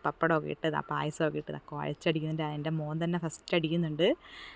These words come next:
അപ്പോൾ എനിക്ക് എന്തായാലും ഇഷ്ടം എന്ന് വെച്ചാൽ നമ്മൾ ആ ചോറ് തിന്ന ആ ഇലയിലില്ലേ, ആ മസാലയും എല്ലാം കൂടിയൊക്കെ ഉള്ള ആ ഒരു സദ്യയൊക്കെ ഒരു കഴിഞ്ഞ് ചോറും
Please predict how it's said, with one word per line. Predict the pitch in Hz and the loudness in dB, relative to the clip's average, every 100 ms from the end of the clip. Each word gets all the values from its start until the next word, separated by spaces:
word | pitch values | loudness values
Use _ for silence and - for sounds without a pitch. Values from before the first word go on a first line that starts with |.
| - - - | -20 -8 4
അപ്പോൾ | 208 226 | 10 10
എനിക്ക് | 220 294 | 12 12
എന്തായാലും | 302 320 302 | 12 12 12
ഇഷ്ടം | - | 8
എന്ന് | 285 | 4
വെച്ചാൽ | 277 285 269 | 8 8 10
നമ്മൾ | 247 | 10
ആ | 262 277 | 10 12
ചോറ് | 247 233 277 285 | 12 12 12 12
തിന്ന | 294 294 | 12 12
ആ | 277 226 | 12 12
ഇലയിലില്ലേ, | 190 170 156 165 | 12 10 10 10
ആ | 190 202 | 12 12
മസാലയും | 196 208 202 196 185 185 | 12 12 12 12 10 10
എല്ലാം | 196 196 202 | 12 12 12
കൂടിയൊക്കെ | 202 196 196 180 | 10 8 8 8
ഉള്ള | 180 175 | 10 10
ആ | 175 | 10
ഒരു | 175 175 - - - - | 6 0 -12 -14 -4 6
സദ്യയൊക്കെ | 180 175 196 185 | 8 12 12 10
ഒരു | 180 196 | 8 10
കഴിഞ്ഞ് | 190 190 202 190 185 | 12 12 12 10 8
ചോറും | 170 175 | 8 8